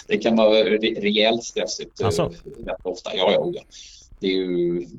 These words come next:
Speaker 1: så, så att det är, det, det, jag tycker nog inte att det är mycket värre att, eh, jobba
Speaker 2: Okej.
Speaker 1: på F ett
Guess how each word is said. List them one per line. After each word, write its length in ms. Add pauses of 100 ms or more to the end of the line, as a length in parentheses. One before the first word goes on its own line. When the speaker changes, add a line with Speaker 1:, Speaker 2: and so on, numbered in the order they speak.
(340)
Speaker 1:
så, 240
så 140
att 120
det 200
är, 380 (1700)
det, 160
det, 260 (680)
jag 260
tycker 220
nog 180
inte 160
att 60
det 60
är 40
mycket 240
värre 240
att, 300 (240)
eh, 100 (380)
jobba 140
Speaker 2:
Okej. 220
Speaker 1:
på 60
F 120 (140)
ett 100